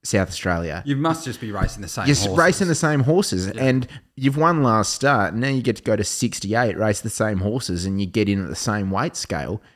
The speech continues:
Speaker 1: and you're racing a few of the same suspects. It's absolutely, just makes no sense
Speaker 2: Why is
Speaker 1: to
Speaker 2: she
Speaker 1: me.
Speaker 2: seven bucks fifty? Who's favourite?
Speaker 1: Um,
Speaker 2: Sorry.
Speaker 1: yeah, no, I'll get it up, mate.
Speaker 2: Yeah.
Speaker 1: But, um,
Speaker 2: Sounds like an absolute one by
Speaker 1: well,
Speaker 2: three special.
Speaker 1: yeah, it is. And she's, she, look, she's drawn fourteen,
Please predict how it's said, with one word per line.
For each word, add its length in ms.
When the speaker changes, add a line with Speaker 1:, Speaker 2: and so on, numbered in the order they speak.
Speaker 1:
and 160
you're 100
racing 340
a 80
few 220
of 60
the 80
same 260
suspects. 600
It's 120
absolutely, 600
just 220
makes 260
no 160
sense 240
Speaker 2:
Why 80
is 60
Speaker 1:
to 80
Speaker 2:
she 40
Speaker 1:
me. 60
Speaker 2:
seven 240
bucks 220
fifty? 340
Who's 200
favourite? 380
Speaker 1:
Um, 1160
Speaker 2:
Sorry. 300
Speaker 1:
yeah, 300
no, 140
I'll 180
get 180
it 80
up, 200
mate. 220
Speaker 2:
Yeah. 180
Speaker 1:
But, 160
um, 500
Speaker 2:
Sounds 320
like 140
an 80
absolute 340
one 180
by 120
Speaker 1:
well, 240
Speaker 2:
three 100
special. 340
Speaker 1:
yeah, 320
it 140
is. 360
And 180
she's, 320
she, 360
look, 220
she's 180
drawn 360
fourteen, 840